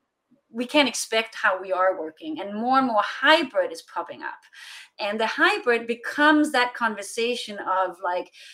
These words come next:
um, and different organizations do different things, right? Like, I just work with a, with a big company out of Sweden, um, where, where they're like, "Well, as an organization, we're deciding you can't do a hundred percent remote,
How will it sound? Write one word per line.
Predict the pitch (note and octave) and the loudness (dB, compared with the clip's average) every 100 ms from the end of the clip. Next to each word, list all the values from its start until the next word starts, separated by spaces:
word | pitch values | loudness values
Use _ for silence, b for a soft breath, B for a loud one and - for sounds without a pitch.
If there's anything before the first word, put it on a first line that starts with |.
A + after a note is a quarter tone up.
| B - | B -2
um, | G3+ G3 - | 0 0 -4
and | B3+ | -2
different | F4 F#4 G4+ | -2 0 2
organizations | D#4+ C4 A#3 B3+ B3+ A3+ | 2 0 0 -2 -2 -8
do | A3 | -8
different | G3 G3 F3+ | -10 -12 -12
things, | - F3 F3 - | -14 -16 -16 -2
right? | F#3 F#3+ F#3+ | 2 2 2
Like, | F#3+ | 0
I | F#3+ | 0
just | A3 - | -2 -6
work | G#3+ G#3 | -8 -8
with | G3+ | 0
a, | F#3+ F#3+ B B B | 0 0 B B B
with | G3+ G3+ | -8 -6
a | G3 | -4
big | A3+ A3 | -6 -4
company | A#3 A3 G#3+ G3+ | -4 -4 -4 0
out | F#3+ | 0
of | F#3 | 0
Sweden, | - - A3 A3+ G3+ G3+ A3+ - G3 G3 | -6 -6 -4 -4 -4 -4 -2 2 4 2
um, | G3 F#3 B B | -2 -8 B B
where, | - G#3 G3+ G3+ F#3+ F#3+ G#3+ | -2 4 8 8 8 4 6
where | G3 G3 | 6 6
they're | G#3 | 4
like, | G3 F#3+ | 4 4
"Well, | A3 | 4
as | A3 A3 | 4 4
an | G3+ | 0
organization, | A3 A3 G#3+ - D4 D4 A#3+ A3+ | 0 -2 0 4 4 4 -2 -2
we're | A3 | -2
deciding | G#3+ - G#3+ G#3+ | -2 4 4 4
you | G#3+ - | -2 -6
can't | C4+ B3 | -2 -2
do | A3+ | 0
a | G#3+ | 0
hundred | A3 G#3 | 0 -4
percent | G3 F#3+ F3+ | -8 -8 -8
remote, | F#3+ G3 G#3 A3 F#3 - | -8 -2 4 4 4 0